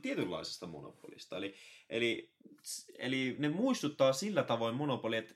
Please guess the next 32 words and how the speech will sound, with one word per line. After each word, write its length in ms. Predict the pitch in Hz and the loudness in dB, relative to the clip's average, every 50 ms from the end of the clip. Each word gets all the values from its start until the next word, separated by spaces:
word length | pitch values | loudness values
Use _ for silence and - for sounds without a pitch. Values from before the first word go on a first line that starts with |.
| _ - | _ -8
ne 140 | - 175 185 | -6 -4 -2
voi 240 | 214 220 196 190 - - | 0 -2 -2 -2 -4 -8
suhteellisen 840 | - - - - 311 294 - - - 170 180 180 202 - 226 208 220 | -10 -6 -4 0 0 0 0 0 0 0 0 0 0 -2 -2 -2 0
vapaasti 520 | 240 226 - - 127 113 107 - - - | -2 2 6 8 8 8 6 4 0 0
oikeasti 500 | - 127 113 101 107 101 - - 107 110 - | 2 4 4 4 2 -2 -4 -6 -10 -8 -6
hinnoitella 580 | 160 156 127 98 90 82 80 78 82 85 85 | -4 -4 -2 -4 -4 -4 -4 -4 -4 -4 -4
niiden 300 | 85 92 98 95 101 104 | -2 -2 -2 -2 -2 -4
tuotteita. 680 | 123 - 151 - 85 76 - - - 64 62 73 87 - - - - - - | -4 -6 -4 -4 -4 -6 -6 -6 -6 -4 -2 -4 -4 -6 -8 -16 -20 -10 -2
Applekin 480 | - - 143 - 131 139 170 170 175 185 | 0 2 2 2 2 0 0 0 0 2
nostaa 560 | 190 190 185 - - - 160 151 139 127 - | 2 2 2 2 2 4 6 8 8 6 6
vaan 320 | 143 139 135 127 120 113 - - - | 4 4 4 4 2 0 -4 -6 2
puhelimensa 640 | - 151 143 139 123 117 107 107 107 101 - 113 110 | 4 6 6 6 6 4 2 0 -2 -2 -2 -4 -4
hintaa 640 | 117 127 120 110 104 95 104 95 95 - - - _ _ _ _ _ _ _ _ _ _ | -2 -2 -2 -2 0 2 4 4 2 2 -2 -10 _ _ _ _ _ _ _ _ _ _
ihan 240 | - 104 104 101 95 | 0 4 4 6 6
reilusti 480 | - 110 143 170 165 120 101 - - 71 82 95 | 6 6 6 6 4 2 0 -2 -6 -6 -6 -6
inflaatiota 680 | 92 92 - - 73 71 73 71 76 73 71 - 82 - - - - _ | -6 -6 -6 -4 -4 -4 -4 -6 -8 -6 -6 -6 -6 -8 -10 -16 -12 _
nopeammin, 720 | - 107 113 110 - 90 80 73 73 73 73 80 80 82 - - - - | 0 2 2 2 2 2 2 2 0 -2 -6 -8 -10 -10 -12 -18 -14 -10
mut 160 | - 165 - | -10 -6 -4
silti 340 | - 254 233 151 101 127 131 | -2 -2 0 0 0 2 6
vaan 220 | 180 175 151 143 | 6 6 6 6
nostetaan 520 | 143 151 147 147 - 131 110 - 117 113 117 | 4 2 0 0 -2 -4 -2 0 0 2 2
ja 100 | 120 120 | 2 2
ostetaan. 540 | 147 143 127 - - 90 - 80 73 76 - - - - - | 2 2 0 -2 -6 -10 -8 -8 -10 -10 -12 -16 -20 -8 -2
Tää 100 | 156 156 | 0 0
on 80 | 139 151 | 4 6
perusasia, 580 | 180 190 208 175 151 156 139 - - 139 120 | 6 6 6 6 2 2 2 2 2 2 0
millä 240 | 110 113 110 107 104 | 2 2 0 0 0
esimerkiksi 520 | 101 110 - 110 101 101 101 95 - - 127 | 0 0 -2 -2 -2 -2 -2 -4 -2 -2 -2
luksustuotteet 680 | 143 139 - - 95 - - 95 90 - 92 92 - - | -2 -2 -4 -8 -10 -6 -6 -6 -4 -4 -4 -6 -4 -4
pyrkii 340 | 117 113 107 - - 95 - - | -4 -4 -4 -2 -2 0 2 4
erottautumaan 880 | 135 139 151 127 - - - 95 87 85 82 - 78 85 87 87 90 92 | 4 4 4 2 0 0 -2 0 0 0 -2 -4 -6 -4 -2 -2 -2 -2
muista. 640 | 107 123 131 113 98 - - - - 92 90 82 | 0 0 0 0 0 0 -2 -2 0 0 0 0